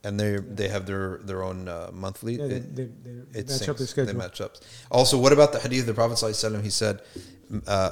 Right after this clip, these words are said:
Speaker 1: "Who is, who is that, whoever's ameen matches the ameen of the angels," right?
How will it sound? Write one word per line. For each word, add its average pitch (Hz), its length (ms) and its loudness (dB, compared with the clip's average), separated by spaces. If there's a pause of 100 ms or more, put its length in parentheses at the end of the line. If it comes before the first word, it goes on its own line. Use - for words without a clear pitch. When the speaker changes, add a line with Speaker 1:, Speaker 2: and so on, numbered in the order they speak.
Speaker 1:
"Who 113 160 0
is, 120 140 0
who 117 120 -4
is 113 120 0
that, 123 100 0
whoever's 123 540 0
ameen 120 560 -6
matches 117 400 -4
the 107 80 -2 (120)
ameen 131 480 -2 (760)
of 110 180 0
the 98 80 -4
angels," 104 520 -6 (960)
right? 104 220 -8